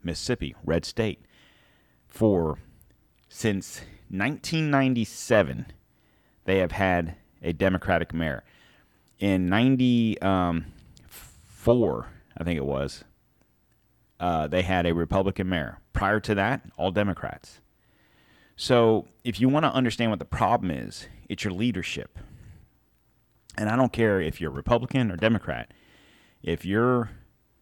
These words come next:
you're, uh, if the E P A comes in and says your water system's shit, and this was back in the seventies when probably a lot of people's water <laughs> system was shit, you know, you don't hear about this. Now, a hundred eighty thousand people live in this city.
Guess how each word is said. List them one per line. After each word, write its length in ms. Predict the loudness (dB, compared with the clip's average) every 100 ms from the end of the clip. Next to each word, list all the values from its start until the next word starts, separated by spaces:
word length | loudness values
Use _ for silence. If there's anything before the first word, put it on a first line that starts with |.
| _ _ _
you're, 500 | -2 0 2 2 0
uh, 320 | -2 -2 -2 -4
if 100 | -8
the 160 | -4 -4
E 40 |
P 240 | 0 4
A 160 | 4 4
comes 300 | 0 -2 0
in 120 | 0
and 100 | -2
says 240 | 0 0 0
your 140 | -2
water 300 | 2 2 2
system's 520 | -2 -6 -6 -8 -6
shit, 520 | -8 -4 2 2 2 -6 -20 -10
and 100 | -2
this 140 | 0 0
was 80 |
back 220 | -2 -4 -4
in 60 |
the 80 | -6
seventies 440 | 0 0 2 -2
when 160 | -4 -4
probably 320 | -2 -2 -2
a 120 | -2
lot 240 | -4 -4 -4
of 80 | -4
people's 320 | -4 -6 -4
water 260 | -4 -4
<laughs> 0 |
system 420 | -4 -2 -2 -2 -6 -10 -8
was 120 | -6
shit, 500 | -4 -2 -2 -6 -10 -18 _ _ _ _ _ _ _ _ _
you 160 | 0 2
know, 300 | 2 0 -2 -8 -20 _ 0
you 120 | 2
don't 200 | 2 0
hear 440 | -6 0 2 6
about 360 | 4 2 -4 -6
this. 320 | -10 -10 -18 -20 -20 -20 -10
Now, 300 | -2 2 2
a 40 | 2
hundred 340 | 2 4 2
eighty 180 | 0 0
thousand 380 | 0 0 0 0
people 280 | -2 0 -2
live 180 | -2
in 100 | 0
this 140 | -4 -4
city. 400 | -4 -4 -4